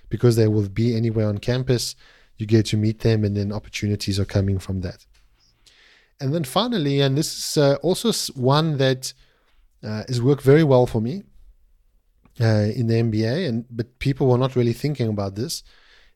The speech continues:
is when you actually have guest professors coming to the campus. So if the career, uh, center is organizing a talk on a specific industry or on a, on a sector, and,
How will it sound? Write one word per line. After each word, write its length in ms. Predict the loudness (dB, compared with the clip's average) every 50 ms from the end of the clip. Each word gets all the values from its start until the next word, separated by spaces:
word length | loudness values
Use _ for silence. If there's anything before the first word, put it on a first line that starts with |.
| _ -2
is 160 | 0 2 4
when 140 | 4 4 4
you 80 | 2
actually 320 | 2 0 -2 -4 -2 0 2
have 220 | 2 2 0 0
guest 300 | 0 0 0 0 0 -2
professors 460 | -4 -2 0 0 -2 0 -2 -4 -4
coming 300 | -2 -2 -2 0 0 -2
to 120 | -2 -4 -6
the 100 | -6 -6
campus. 560 | -6 -6 -6 -6 -6 -8 -10 -12 -12 -14 -16 _ _ _ _ _ -20 _ _ _ _ _
So 160 | -8 -8 -6 -4
if 240 | -2 -2 -2 -2 -2
the 340 | -2 0 0 0 0 -2 -4
career, 800 | -8 -6 0 2 2 4 4 4 4 4 4 4 2 0 -4 -8
uh, 80 | -12 -10
center 440 | -6 0 0 2 2 2 2 2
is 180 | 2 2 0 -2
organizing 600 | -2 -4 -2 0 0 2 2 0 0 0 -2 -2
a 40 | -4
talk 340 | -2 2 2 2 2 2 0
on 120 | -2 -2
a 40 | -2
specific 540 | -6 -6 -6 -4 -4 -4 -4 -6 -6 -6 -4
industry 640 | -4 -4 -4 -6 -6 -4 -2 -2 -2 -2 -2 -6 _ _ _ _ _ _ _ _ _ _ _
or 320 | -2 0 2 2 2 2 0
on 140 | 0 0
a, 220 | -2 -2 -4 -6 -6
on 80 | -8
a 60 | -8 -6
sector, 580 | -2 0 0 -2 -2 0 0 0 0 0 -4 -8 _ _ _ _ _ _ _ _ _ _ _ -10
and, 380 | -4 -2 -2 0 -2 -2 -6